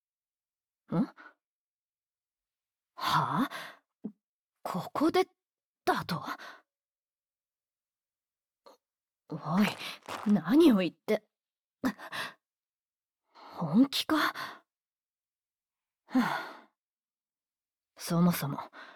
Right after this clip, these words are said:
私に拒否権などないからな。わかった。その代わり、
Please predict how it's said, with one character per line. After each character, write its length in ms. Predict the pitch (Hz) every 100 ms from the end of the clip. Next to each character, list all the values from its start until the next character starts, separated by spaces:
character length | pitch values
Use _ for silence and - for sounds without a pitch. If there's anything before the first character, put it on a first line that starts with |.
| - _ -
私 400 | 185 214 208 233
に 120 | 220
拒 180 | 208 208
否 100 | -
権 180 | 277
な 100 | 202
ど 100 | 143
な 180 | 139 156
い 60 | 254
か 120 | 208
ら 100 | -
な。 380 | - 160 175 - _ _ _ _ _ - - - - - - - _ _ _ _ - - - 180
わ 160 | 165
か 120 | -
っ 60 | 180 -
た。 300 | 269 - - _ _ _ _ _ _ _ -
そ 200 | - 165
の 120 | 175
代 160 | 180
わ 80 | 180
り、 240 | 180 165